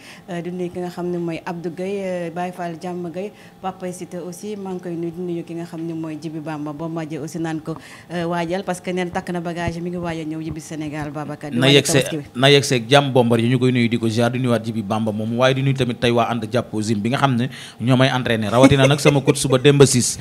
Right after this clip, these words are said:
Speaker 2: ak ñoom Ndiame, ñoom Bas, ñoom ñëpp maa ngi leen di, ak jigéen ñi fa nekk tamit, ñoom Angèle, ay Adama Ndoye, Khady, ñoom ñëpp maa ngi leen di bëgg Ndeye Coumba Fall, parce que wax dëgg yàlla,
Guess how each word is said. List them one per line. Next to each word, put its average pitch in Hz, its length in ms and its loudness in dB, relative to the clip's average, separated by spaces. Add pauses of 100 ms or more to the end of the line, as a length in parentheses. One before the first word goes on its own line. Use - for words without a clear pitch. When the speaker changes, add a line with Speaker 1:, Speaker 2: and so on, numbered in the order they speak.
(200)
Speaker 2:
ak 127 160 2
ñoom 143 220 8
Ndiame, 131 420 8 (220)
ñoom 143 260 4
Bas, - 340 2
ñoom 139 120 4
ñëpp 175 120 2
maa 160 140 4
ngi 151 100 4
leen 131 40 -4
di, 143 60 -4 (100)
ak 127 60 -8
jigéen 160 220 6
ñi 160 100 4
fa 147 100 6
nekk 135 240 4
tamit, 131 220 0 (300)
ñoom 131 220 4
Angèle, 135 440 4
ay 120 180 0
Adama 139 340 6
Ndoye, 135 300 4 (240)
Khady, 160 500 4
ñoom 175 160 8
ñëpp 208 140 10
maa 190 160 2
ngi - 40 6
leen 165 100 6
di 151 60 4
bëgg 135 200 6
Ndeye 120 160 4
Coumba 120 200 0
Fall, 95 200 -4 (220)
parce 117 180 -2
que 123 60 -4
wax 127 160 -2
dëgg 156 140 0
yàlla, 147 360 6